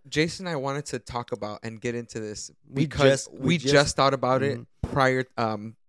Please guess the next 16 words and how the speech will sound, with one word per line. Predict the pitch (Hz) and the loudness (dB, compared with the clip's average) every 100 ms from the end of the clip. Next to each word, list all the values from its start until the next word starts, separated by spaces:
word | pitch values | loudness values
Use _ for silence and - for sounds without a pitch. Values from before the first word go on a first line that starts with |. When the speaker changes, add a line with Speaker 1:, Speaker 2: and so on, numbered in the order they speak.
| - | -4
Speaker 1:
prior | 135 131 | 0 0
to | 123 | 0
the | 127 | -2
break. | 110 117 - _ _ _ _ _ _ _ _ | 0 -2 -4 _ _ _ _ _ _ _ _
Social | - 151 143 165 | 0 2 2 2
media | 135 123 113 101 | -2 -4 -2 -4
etiquette. | 95 - 104 - _ - | -6 -8 -10 -12 _ -6
Like, | 107 | -4
Speaker 2:
Etiquette. | 170 - 85 - _ _ _ _ _ _ - | -4 -8 -14 -16 _ _ _ _ _ _ -4
Speaker 1:
like, | 120 - _ _ | -4 -4 _ _
what, | 113 131 175 180 _ _ _ _ _ _ _ - | -2 0 2 -2 _ _ _ _ _ _ _ -2
is | 147 175 | -2 0
there | 196 | 0
a | 185 | 2
way, | 135 135 139 139 | 2 2 0 -4
specifically | 143 - 160 185 170 151 127 113 113 | -10 0 2 2 -2 -6 -4 -6 -8